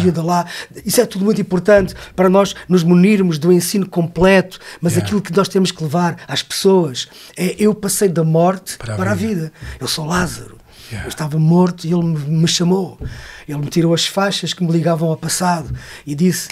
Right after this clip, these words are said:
Speaker 2: 'Vai.'" Então, isso é muito importante.
Speaker 1: Yeah.
Speaker 2: Daí que a religião sempre quer matar homens como nós. A religião mata-os das mais variadas maneiras, ignorando-os, não lhes dando espaço,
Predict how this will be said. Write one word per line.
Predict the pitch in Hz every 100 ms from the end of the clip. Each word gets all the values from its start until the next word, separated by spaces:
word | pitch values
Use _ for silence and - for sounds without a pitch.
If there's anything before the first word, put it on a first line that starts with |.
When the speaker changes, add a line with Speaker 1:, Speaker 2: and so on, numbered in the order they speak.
| - _ _ _ -
Speaker 2:
'Vai.'" | 98 - 185 123 - - -
Então, | 175 165 190 - - -
isso | 202 -
é | 202
muito | 202 190
importante. | - 156 - - -
Speaker 1:
Yeah. | 101 120 98 -
Speaker 2:
Daí | 165 196
que | 202 202
a |
religião | 170 175 170 180 185
sempre | 185 190 -
quer | 185 156
matar | 160 156 160 160 -
homens | 170 165 160 -
como | 143
nós. | 139 120 127 - - - - - - -
A | -
religião | 185 151 156 170 165
mata-os | 160 170 175 165 131
das | 151
mais | 131 175
variadas | 147 165 160 151 143
maneiras, | 135 135 127 127 127 123
ignorando-os, | 143 151 160 160 175 175 151 143
não | 139
lhes | 143 135
dando | 147 147
espaço, | - - 170 160 -